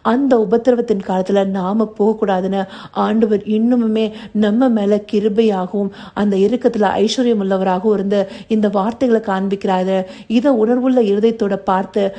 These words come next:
நாம இந்த சத்தியத்தை விட்டு வழி விலகாம சத்தியத்தை பிடித்து கொண்டு அக்கிரமங்கள்ல இருந்தும் பாவங்கள்ல இருந்தும் விலகி நின்று ஆண்டவரை இறுக பற்றி பிடித்து கொள்ளணும். அப்பதான் அவருடைய கிருபையின் காலம் முடிவடையும் போது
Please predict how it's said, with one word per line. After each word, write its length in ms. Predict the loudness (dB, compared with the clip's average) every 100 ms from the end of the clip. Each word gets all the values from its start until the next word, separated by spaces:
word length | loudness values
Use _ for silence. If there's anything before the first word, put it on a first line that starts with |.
| -8
நாம 500 | -4 0 2 2 0
இந்த 200 | 0 -2
சத்தியத்தை 560 | -2 -4 -2 0 0 0
விட்டு 260 | -2 -2 0
வழி 260 | 0 0
விலகாம 580 | 2 0 0 -2 -2 -4 -8 -14
சத்தியத்தை 540 | -2 -2 2 0 0
பிடித்து 400 | 0 0 0 -2
கொண்டு 360 | -2 0 0 0 -4 -4
அக்கிரமங்கள்ல 600 | -4 0 0 2 2 2
இருந்தும் 360 | 2 2 -2 -2
பாவங்கள்ல 340 | 0 0 0 0
இருந்தும் 320 | 0 0 0
விலகி 360 | 0 0 0 0
நின்று 460 | -2 -2 0 -2 -6 -6
ஆண்டவரை 480 | -2 0 2 2 2
இறுக 280 | 2 0 0
பற்றி 380 | -2 -2 -2 0
பிடித்து 340 | 0 0 -2
கொள்ளணும். 340 | -2 -2 -2 -6 -10 -6
அப்பதான் 540 | -2 -2 0 0 0 -2
அவருடைய 380 | 0 2 0 -2
கிருபையின் 440 | 0 2 4 2 0
காலம் 380 | 0 0 0 -2
முடிவடையும் 540 | -2 0 2 0 0
போது 340 | -2 0 0